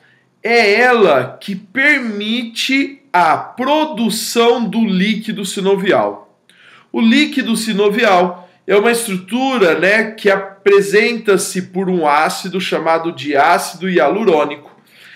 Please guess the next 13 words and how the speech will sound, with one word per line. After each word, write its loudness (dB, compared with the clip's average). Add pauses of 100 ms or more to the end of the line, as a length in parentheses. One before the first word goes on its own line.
(200)
E 2
é 6
a 2
partir 2
dessa, 0 (760)
dessa 0
estrutura, -2
desse -2
líquido, -4 (420)
que 0
a 4
nossa 2
articulação 0